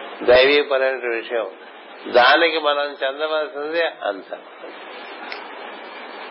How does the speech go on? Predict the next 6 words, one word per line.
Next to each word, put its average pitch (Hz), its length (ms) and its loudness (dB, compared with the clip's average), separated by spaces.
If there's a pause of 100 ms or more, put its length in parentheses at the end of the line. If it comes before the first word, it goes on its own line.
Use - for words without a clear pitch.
(1600)
అది 151 180 4
దానికి 147 380 4
సమయం 127 480 -2
బాగా 107 580 -2
ఇవ్వాలి. - 420 -12 (1040)
ఇచ్చే 127 340 2